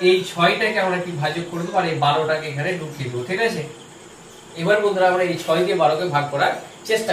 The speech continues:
করবো। তাহলে ছয় কে ছয়, ছয় দুগুণে বারো। আমাদের বন্ধুরা এখানে কিন্তু ভাগটা দেখো মিলে গেছে।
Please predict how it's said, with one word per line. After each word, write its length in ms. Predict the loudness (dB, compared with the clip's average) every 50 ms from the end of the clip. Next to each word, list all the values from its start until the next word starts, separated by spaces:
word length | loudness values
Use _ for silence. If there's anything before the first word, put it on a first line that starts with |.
| -2 -2
করবো। 160 | -2 -4 -6 -6
তাহলে 180 | -6 -6 -6 -4 0
ছয় 180 | 0 0 0 0 -2
কে 100 | 0 0 0 0 -2 -6 -12 -16 -8 -2
ছয়, 200 | 0 2 2 0 0
ছয় 160 | -2 -2 -2 -2 -4
দুগুণে 280 | -4 -2 -2 -2 -2 -2 -4 -8 -12 -14 -10 -4 -2
বারো। 180 | 0 0 2 2 0
আমাদের 220 | 0 0 -2 -4 -4 -4
বন্ধুরা 300 | -4 -4 -4 -2 -2 -2 -2 -2 -6 -10 -16 -14 -10 -8
এখানে 200 | -6 -4 -4 -4 -4 -6
কিন্তু 140 | -6 -6 -6 -6 -6
ভাগটা 240 | -6 -6 -6 -6 -6 -6 -6
দেখো 200 | -6 -6 -6 -6 -6 -8 -10 -16 -20 -20 -20 -20 -20 -20 -20 -20 -20 -20 -20 -20 -20 -20 -20 -12 -6 0 4
মিলে 180 | 4 4 4 2 0
গেছে। 220 | -2 -6 -8 -10